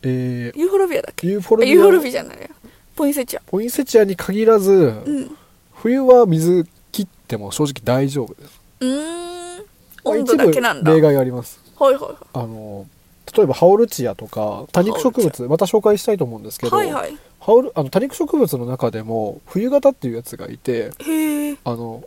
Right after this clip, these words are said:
Speaker 1: 寒さに当てないといけないようなやつ
Speaker 2: うーん。
Speaker 1: なんかは冬に成長するんで、水あげてもよかったり
Speaker 2: へー、あ、そうなんだ。
Speaker 1: するんですけど、
Speaker 2: はいはい。
Speaker 1: まあ、基本的に、あの、皆さんが育てられているような、
Speaker 2: うん。
Speaker 1: あの、一般的な観葉植物、ダイソーとかでも買えるような草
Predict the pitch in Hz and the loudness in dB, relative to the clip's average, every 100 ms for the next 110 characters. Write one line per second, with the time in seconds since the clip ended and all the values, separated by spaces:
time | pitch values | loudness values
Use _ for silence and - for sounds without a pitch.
0 | - - 359 320 139 120 117 143 147 143 | -10 -4 -2 0 0 -2 -6 -4 -2 -4
1 | 120 - 113 110 110 87 107 - - _ | -8 -14 -16 -16 -18 -18 -18 -20 -20 _
2 | _ 320 320 311 330 339 349 349 349 165 | _ -10 -8 -8 -8 -10 -12 -12 -6 -6
3 | 156 160 180 143 190 196 151 113 - - | 0 2 2 2 0 0 -4 -8 -10 -2
4 | 139 127 139 147 135 120 131 120 123 131 | -2 -2 -4 -4 -4 -4 -6 -4 -4 -2
5 | 123 123 113 104 107 - - - _ _ | -2 -4 -6 -8 -10 -12 -16 -18 _ _
6 | - 294 277 269 254 254 254 262 247 240 | -12 -6 -2 -2 -2 -4 -4 -4 -4 -6
7 | - 294 311 170 101 - - - - 120 | -8 -6 -4 -6 -8 -12 -14 -12 -10 -10
8 | 110 104 - 117 139 120 240 233 269 294 | -10 -12 -10 -4 -2 0 0 0 -2 -10
9 | - - 220 226 302 294 294 254 269 269 | -16 -12 -8 -6 -4 -4 -2 -2 -2 -2
10 | 160 113 139 143 139 196 190 139 113 147 | -4 -6 -6 -4 -2 0 0 -2 -2 -2
11 | 147 175 165 139 120 113 117 113 123 135 | 0 4 4 4 -2 -6 -6 -6 -4 -4
12 | 214 285 - 131 127 226 208 - 247 240 | -4 -6 -8 -8 -8 -8 -2 4 4 2
13 | 240 226 220 196 - 123 - 226 247 277 | -6 -4 -4 -6 -8 -6 2 2 2 -2
14 | 277 226 165 139 156 165 190 156 117 - | 0 2 2 2 2 4 4 0 -6 -6
15 | 135 117 | -6 -6